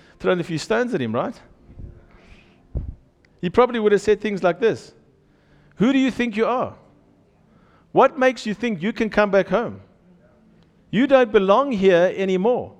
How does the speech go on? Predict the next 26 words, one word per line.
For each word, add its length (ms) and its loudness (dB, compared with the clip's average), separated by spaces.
After 280 2
all 260 2
you've 140 -4
done, 200 4
all 160 0
the 80 2
mistakes 540 -2
you've 120 -6
made, 380 0
and 140 -4
the 60 0
way 160 6
you've 200 -2
hurt 240 2
our 140 2
dad, 280 2
and 100 -2
the 60 -2
way 140 4
you've 180 -2
squandered 440 -2
everything 420 -4
and 220 -2
ruined 260 0
our 120 2
family 500 -4